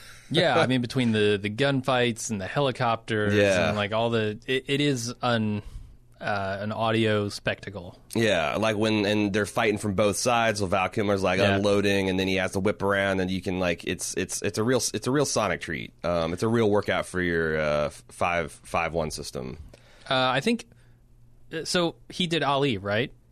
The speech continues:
Speaker 2: Yes.
Speaker 1: Did he write and direct that? I
Speaker 2: I
Speaker 1: think
Speaker 2: believe so.
Speaker 1: he did.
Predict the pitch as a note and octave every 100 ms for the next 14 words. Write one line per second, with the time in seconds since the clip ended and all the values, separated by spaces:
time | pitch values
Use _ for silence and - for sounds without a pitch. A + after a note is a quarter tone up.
0 | - A#2+ - - - - - - - -
1 | - B2+ B2+ C#3 A#2+ A#2+ C#3 B2+ B2 A2+
2 | G2+ A#2 - F3+ A#2 - G#2+ G#2+ B2+ -
3 | A#2 F#2 - A2+ G2+